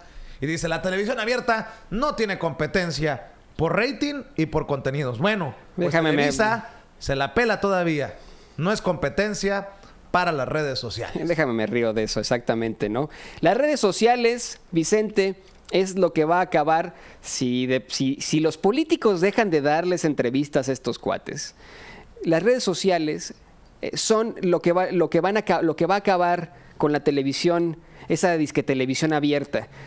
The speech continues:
Speaker 2: con esa televisión que nos ha, eh, embrutecido durante tantos años a los mexicanos, que ha generado ignorancia, que en lugar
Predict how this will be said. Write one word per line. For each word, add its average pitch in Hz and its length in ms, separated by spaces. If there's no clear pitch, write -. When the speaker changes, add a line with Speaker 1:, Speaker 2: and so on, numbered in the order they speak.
Speaker 2:
con 147 140
esa 175 160
televisión 165 800
que 139 120
nos 139 280
ha, 180 420
eh, 147 360
embrutecido 165 640
durante 170 280
tantos 202 380
años 196 240
a 180 60
los 165 120
mexicanos, 151 540
que 185 80
ha 175 60
generado 180 420
ignorancia, 165 560
que 143 100
en 151 120
lugar 196 420